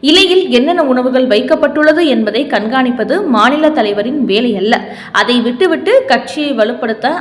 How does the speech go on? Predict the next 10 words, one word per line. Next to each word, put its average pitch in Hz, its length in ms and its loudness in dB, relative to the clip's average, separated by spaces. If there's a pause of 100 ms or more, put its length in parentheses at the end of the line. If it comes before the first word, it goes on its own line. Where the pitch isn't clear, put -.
(160)
அனைத்து 349 320 -2 (100)
மூத்த 302 320 -2
தலைவர்களையும் 233 680 -2
பயன்படுத்த 196 540 -6
வேண்டும். 208 240 -4 (360)
குறிப்பாக 381 580 2
தமிழக 285 500 0
பா 254 80 4 (120)
ஜ 277 200 -2
கவில் 269 260 0